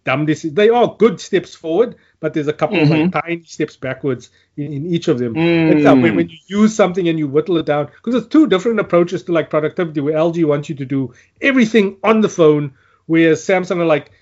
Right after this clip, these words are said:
Speaker 1: "Hey, why didn't you plug this into something else and then, like, discover this
Speaker 2: Yeah.
Speaker 1: whole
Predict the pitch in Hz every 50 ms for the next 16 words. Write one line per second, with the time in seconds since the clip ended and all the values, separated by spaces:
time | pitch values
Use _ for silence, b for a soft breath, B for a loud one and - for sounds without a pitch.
0 | _ _ _ _ - 359 440 453 415 185 135 110 - _ _ - 175 196 190 196
1 | 202 196 202 175 - 202 202 202 190 196 175 - 208 180 175 180 170 - 180 165
2 | 165 185 196 226 208 175 - 165 147 156 165 160 160 151 139 - - - - -
3 | 156 151 160 156 147 135 131 131 123 120 120 107 - 156 156